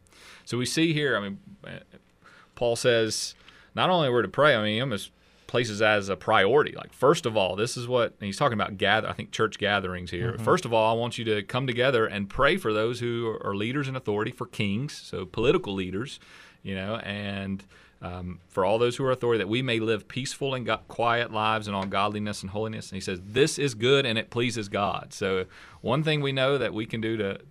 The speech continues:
Speaker 1: to please God is by praying for our leaders and authorities, and this is a good thing. So we wanna encourage ourselves to do that. We wanna encourage you to do that. Um,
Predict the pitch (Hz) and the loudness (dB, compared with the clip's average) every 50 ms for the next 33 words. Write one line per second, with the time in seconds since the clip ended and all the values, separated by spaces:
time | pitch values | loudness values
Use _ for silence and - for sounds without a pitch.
0 | - _ - - 101 101 98 95 92 92 92 90 - - - 139 143 160 160 151 | -20 _ -12 -10 -8 -6 -6 -6 -6 -8 -10 -12 -14 -6 0 0 2 2 2 0
1 | 123 110 117 135 143 113 101 107 117 90 98 98 95 - 95 95 - - - 123 | 0 2 2 4 6 6 6 4 4 0 -2 -4 -2 -2 -2 -2 -2 -2 -2 -2
2 | 123 120 113 104 110 104 - - 101 101 101 98 92 92 92 92 95 95 95 92 | 0 -2 -2 -4 -4 -6 -8 -6 -6 -4 -4 -4 -4 -4 -4 -4 -6 -6 -6 -8
3 | 90 90 90 92 90 - - 101 104 101 98 95 95 95 98 95 - - - - | -8 -8 -10 -12 -12 -10 -6 -4 -4 -4 -4 -4 -6 -6 -8 -10 -12 -14 -18 -20
4 | - _ _ - 92 92 95 101 104 98 98 101 95 110 107 101 - 123 131 117 | -20 _ _ -12 -10 -8 -8 -8 -6 -6 -6 -2 0 0 0 0 0 0 0 0
5 | 95 87 82 - 104 101 120 135 123 104 98 - - 131 131 135 131 123 120 117 | 0 -2 -4 -4 -2 0 0 0 0 -2 0 0 2 2 2 2 2 0 -2 -4
6 | - - - - _ _ - - - - 127 143 170 160 156 160 156 165 160 160 | -8 -10 -10 -12 _ _ -6 -6 0 2 4 4 4 4 2 0 2 2 2 2
7 | 139 117 113 104 98 98 - 120 123 120 117 110 117 120 127 123 131 131 127 131 | 2 0 -2 -2 -4 -4 -2 -2 -2 -2 -2 -4 -6 -8 -8 -6 -6 -6 -4 -2
8 | 135 143 143 - - - - - - - - - - - 104 98 95 95 98 95 | -2 -4 -4 -6 -10 -20 -20 -20 -20 -20 -20 -14 -8 -4 -4 -2 -2 -2 -4 -6
9 | 98 | -8